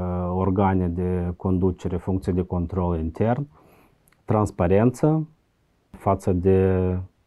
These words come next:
noi ca și supra-, supraveghetori,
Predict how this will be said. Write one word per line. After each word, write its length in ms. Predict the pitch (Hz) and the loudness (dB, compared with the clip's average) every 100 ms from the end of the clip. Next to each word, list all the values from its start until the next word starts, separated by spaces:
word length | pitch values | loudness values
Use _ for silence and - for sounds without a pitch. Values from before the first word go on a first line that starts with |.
| _ _ | _ _
noi 380 | 98 98 98 | 2 4 4
ca 160 | 98 90 | 2 -2
și 120 | 90 | -2
supra-, 420 | - - 90 90 87 | -8 -6 -2 -2 -2
supraveghetori, 1040 | - - - 92 90 85 85 - 98 104 | -12 -20 -6 -2 0 -2 -4 0 2 2